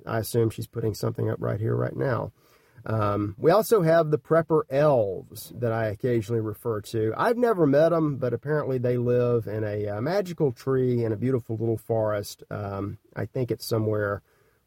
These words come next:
uh, east or west of Patagonia. And, of course, we used to have the Preppertron nine thousand. Uh, your protestations, uh, brought me back.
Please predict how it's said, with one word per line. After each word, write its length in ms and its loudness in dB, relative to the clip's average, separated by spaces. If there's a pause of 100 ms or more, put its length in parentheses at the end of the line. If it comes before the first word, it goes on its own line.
uh, 520 -4
east 280 -2
or 60 -2
west 320 -4
of 100 -10
Patagonia. 840 -4 (480)
And, 340 4
of 80 -2
course, 260 -4
we 140 0
used 200 0
to 80 -2
have 200 0
the 80 -4
Preppertron 640 -6
nine 280 -6
thousand. 720 0 (220)
Uh, 480 -8 (160)
your 200 0
protestations, 1120 -4
uh, 180 -4
brought 240 -6
me 160 2
back. 380 -4